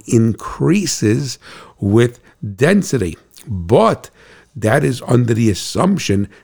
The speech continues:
that we're getting the density from the same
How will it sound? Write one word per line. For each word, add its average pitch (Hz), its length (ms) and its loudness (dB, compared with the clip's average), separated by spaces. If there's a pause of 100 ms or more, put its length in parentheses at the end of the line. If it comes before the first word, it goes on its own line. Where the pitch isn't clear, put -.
(120)
that 107 160 2
we're 101 160 0
getting 110 460 0
the 101 100 0
density 101 680 -2
from 104 460 -2
the 101 120 -2
same 110 640 0